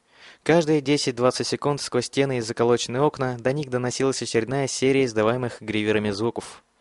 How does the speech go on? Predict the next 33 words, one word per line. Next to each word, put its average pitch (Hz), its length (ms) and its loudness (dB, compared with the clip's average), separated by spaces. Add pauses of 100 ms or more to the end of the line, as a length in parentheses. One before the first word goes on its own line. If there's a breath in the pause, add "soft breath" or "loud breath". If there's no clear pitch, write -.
(500 loud breath)
Вой 135 260 2
компактных 135 580 -2
моторов 131 420 -2
перемежался 120 540 0
со 113 140 -4
скрежетом 110 480 -4
металла, 117 440 -2 (220 loud breath)
звяканием 113 540 -2
шипов - 360 -2
о 117 60 0
камень, 127 380 -4 (180 loud breath)
щёлканием 135 540 -2
и 117 40 -6
клацанием 127 460 -2
инструментов 110 560 -6
убийства. 104 380 -4 (600 soft breath)
Каждый 110 320 0
раз, 113 180 2
когда 110 180 0
Томас 113 300 -2
слышал 110 280 -2
эти 107 140 -4
звуки, 113 400 -4
его 104 240 -2
коробило. 101 500 0 (840)
Судя 151 280 -2
по 135 100 0
шуму, 160 280 0
тварей 143 340 0
было 131 240 0
три 135 260 -4
или 107 260 -6
четыре, 101 520 -2